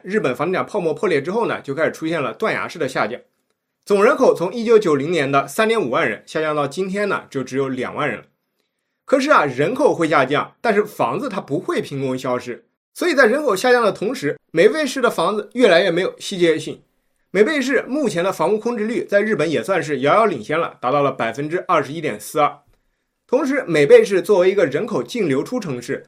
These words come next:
还严重缺乏青年人。生活在这里的人啊，要不然就是早先生活在这里的日本中老年人，要不然就是父母就生活在本地的年轻土著。谁都不需要新的房子，也不需要租房子。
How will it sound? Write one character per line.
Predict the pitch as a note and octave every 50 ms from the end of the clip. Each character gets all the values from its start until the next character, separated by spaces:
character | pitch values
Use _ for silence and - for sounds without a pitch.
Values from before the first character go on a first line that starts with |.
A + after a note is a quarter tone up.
| _ _
还 | _ - - D#3+ G3
严 | A3 D#3+ C3 B2+ D#3
重 | F#3 A#3 - -
缺 | - - G#3+
乏 | G#3 D#3 C#3 C#3
青 | C#3+ - - A#3+
年 | G#3 C#3 G2
人。 | - - _ _ _ _ _ _ _ _ _ _ -
生 | - E4 D#4+
活 | D4+ D4
在 | C#4+ C#4 B3
这 | C#4 D4
里 | A#3 E3+
的 | D3
人 | C3+ B2+ A#2+ A2+
啊， | B2+ C#3+ C3+
要 | D3 F3+ C#4 D4+ B3+
不 | F#3 D#3
然 | C3+ C3+ C#3+
就 | F3 F3
是 | D3 D#3 D3+
早 | D3 - D3+ B2+ A2
先 | G#2+ - F#3+ G3+ G3
生 | - A3 G3+
活 | F#3 F3
在 | F3+ F3+
这 | D#3+ D#3+ E3+
里 | D3 C3
的 | A2+ A#2
日 | C3+ F3+ G3+
本 | E3 B2 A2
中 | G#2+ - G#3
老 | A3+ F#3+ C3+
年 | G#2+ G#2 G#2
人， | G2 - - _
要 | _ G#3+ A3+
不 | G#3
然 | G3+ G#3 G#3+
就 | A#3+ A3+ G#3
是 | - - F3+
父 | E3 - C#4+ C#4+
母 | A3 D3+ B2+
就 | D3 C#3+
生 | C#3 E3 D#3+
活 | D#3 D#3
在 | D#3 D#3
本 | D#3 C#3 A#2
地 | A2+ C#3
的 | C3+ C#3 B2
年 | A#2+ A#2+ A#2 A#2 C3
轻 | C#3+ - G3+ G#3
土 | G3+ - A2+ F#2+
著。 | F#2+ C3+ C#3 C#3 _ _ _ _ _ _ _ _ _ _ _ _
谁 | - - E3+ F3+ G#3+
都 | G#3+ D#4+ D#4+
不 | E4 D#4+ B3
需 | G#3 - G#3+
要 | G3+ F3
新 | - - - F3+
的 | F3 D3+
房 | B2 B2 A2 G#2+ G#2+
子， | G#2+ - _ _ _ _
也 | C3 B2+ B2+ A#2
不 | A2 - F#3
需 | F3+ - A#3
要 | G3 C3
租 | - - G3+ G#3
房 | E3+ D3 A2 G2
子。 | F#2+